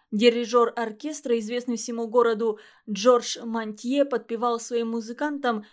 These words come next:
поминутно оборачивался к зрителям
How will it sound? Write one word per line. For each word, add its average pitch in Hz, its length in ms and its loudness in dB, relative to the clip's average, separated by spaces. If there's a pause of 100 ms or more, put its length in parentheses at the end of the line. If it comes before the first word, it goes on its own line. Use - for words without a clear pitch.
(220)
поминутно 311 540 -2
оборачивался 269 840 -2
к 214 60 -10
зрителям 254 560 -2